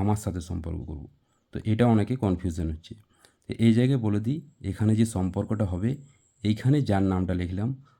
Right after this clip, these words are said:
তার সাথে এই আত্মীয়ের নাম যেটা লিখলাম তার সম্পর্ক। অর্থাৎ এখানে আমি বাবার নাম লিখেছি আর এখানে ওই বাবার বাবার নাম লিখেছি, তাহলে বাবার বাবা কে হচ্ছে, বাবার কে হচ্ছে, বাবাই হচ্ছে, তাহলে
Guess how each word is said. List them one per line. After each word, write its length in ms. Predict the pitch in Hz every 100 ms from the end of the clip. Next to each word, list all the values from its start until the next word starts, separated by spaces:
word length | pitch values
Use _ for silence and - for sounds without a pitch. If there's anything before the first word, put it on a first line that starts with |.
| _ -
তার 200 | 107 117
সাথে 240 | 98 87 117 156 -
এই 60 | 98 87
আত্মীয়ের 360 | 90 - 107 92
নাম 120 | 90 117 139 - _ _ 95
যেটা 200 | 87 90
লিখলাম 240 | 87 92 127 143 -
তার 160 | 92 90
সম্পর্ক। 400 | - 82 80 82 - - _ _ _ -
অর্থাৎ 340 | 92 92 120 135 - 95
এখানে 200 | 90 101 104
আমি 100 | 101 87
বাবার 240 | 90 98 101
নাম 100 | 104
লিখেছি 300 | 110 113 139 165 - _ _ -
আর 60 | 87 90
এখানে 200 | 110 131
ওই 60 | 143 87
বাবার 260 | 85 104 92
বাবার 220 | 87 85 85
নাম 80 | 85
লিখেছি, 280 | 85 85 - - _ _ _
তাহলে 180 | 95 95 87
বাবার 260 | 87 101 101
বাবা 200 | 101 107 143 - _ _
কে 80 | 107 104
হচ্ছে, 260 | 107 - 170 - _ 85
বাবার 240 | 87 101 101
কে 60 | 107
হচ্ছে, 220 | 113 113 160 - _ _ -
বাবাই 320 | - 98 110 110
হচ্ছে, 240 | 110 - 139 - _ -
তাহলে 180 | 92